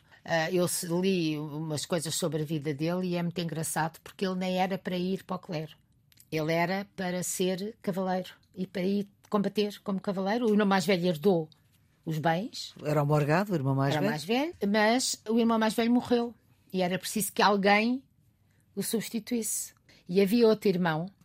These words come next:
Speaker 1: tinha sido, eh, escolhido para ir para a vida religiosa.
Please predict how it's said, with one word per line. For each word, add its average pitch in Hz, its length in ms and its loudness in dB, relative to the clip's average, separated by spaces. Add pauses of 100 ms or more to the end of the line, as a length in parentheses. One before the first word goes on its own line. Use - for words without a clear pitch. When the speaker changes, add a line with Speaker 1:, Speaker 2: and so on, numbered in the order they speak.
Speaker 1:
tinha 220 120 2
sido, 180 600 -4
eh, 156 200 -2
escolhido 202 840 2 (340)
para 214 200 6
ir 240 500 4 (260)
para 202 120 6
a 214 40 6
vida 240 240 4
religiosa. - 500 -8